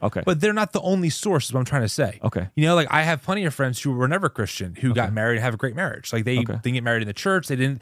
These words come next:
Speaker 2: they didn't, they didn't hold a sex before marriage, you
Speaker 1: Sure.
Speaker 2: know? Like, they had sex before they were married. They,
Speaker 1: Uh-huh.
Speaker 2: and they live fine. Like,
Speaker 1: Yeah.
Speaker 2: they are happy
Speaker 1: I'm,
Speaker 2: and they're
Speaker 1: I'm,
Speaker 2: content.
Speaker 1: yeah, I, I guess
Speaker 2: That's all
Speaker 1: what
Speaker 2: I'm
Speaker 1: I,
Speaker 2: trying to say
Speaker 1: I
Speaker 2: is,
Speaker 1: get it. I
Speaker 2: like
Speaker 1: guess what I'm saying, like, if someone deconstructs and then it co-, and then they deconstruct to the point where their entire paradigm changes,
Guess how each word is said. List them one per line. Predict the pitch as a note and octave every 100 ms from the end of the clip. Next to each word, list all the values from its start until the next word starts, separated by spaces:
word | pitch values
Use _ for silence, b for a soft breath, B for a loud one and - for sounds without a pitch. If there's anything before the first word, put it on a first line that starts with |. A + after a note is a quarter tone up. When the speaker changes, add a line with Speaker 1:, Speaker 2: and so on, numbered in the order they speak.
| B
Speaker 2:
they | -
didn't, | A#2+ A#2 A#2
they | A2
didn't | B2
hold | A2+ B2
a |
sex | A2 C3 -
before | B2+ B2
marriage, | G#2+ G#2+ C#3+ F#3+ -
you | A2+
Speaker 1:
Sure. | A2
Speaker 2:
know? | C#3
Like, | C#3 B2 B B _
they | B2 C3 A2+
had | E3
sex | F#3 C3
before | A2 G#2+
they | G2
were | F#2
married. | F2 F2 F#2
They, | G#2+
Speaker 1:
Uh-huh. | A2
Speaker 2:
and | A#2+
they | D3+
live | F#3 F3 - -
fine. | _ D#3+ A3 - -
Like, | G#2+
Speaker 1:
Yeah. | B2+
Speaker 2:
they | B2
are | A#2
happy | A#2+ A#2+ C#3 F3+
Speaker 1:
I'm, | D#3
Speaker 2:
and |
they're | D3+
Speaker 1:
I'm, |
Speaker 2:
content. | E3+ C#3+ D#3+ -
Speaker 1:
yeah, | C#3+ E3+
I, | D#3+ F3
I |
guess |
Speaker 2:
That's | F3 G#3+
all | A3
Speaker 1:
what |
Speaker 2:
I'm |
Speaker 1:
I, |
Speaker 2:
trying | F3 G#3+
to | D#3
say | - F#3+
Speaker 1:
I | E3
Speaker 2:
is, |
Speaker 1:
get | G3+
it. | E3+
I |
Speaker 2:
like | A#2
Speaker 1:
guess | F3+ G#3
what | F#3+
I'm | D#3+
saying, | F3+ D#3+
like, | C3+ A2
if | -
someone | - F#3 D#3+
deconstructs | C#3 C3+ A#2 B2+ A#2+ -
and | A2
then | A2
it | A2+
co-, | - B2+
and | A2+
then | A2+ C3
they | A#2
deconstruct | A#2 A2+ - G#2+
to | -
the | F#2
point | - G#2+ G2+
where | F#2+ F#2 E2+ E2+ - _ _ _ _ - -
their | G#2 A#2+
entire | G#2+ B2
paradigm | A2+ B2 B2 A2 G2+ F#2
changes, | F2 B2+ A2 F#2+ D2+ C2+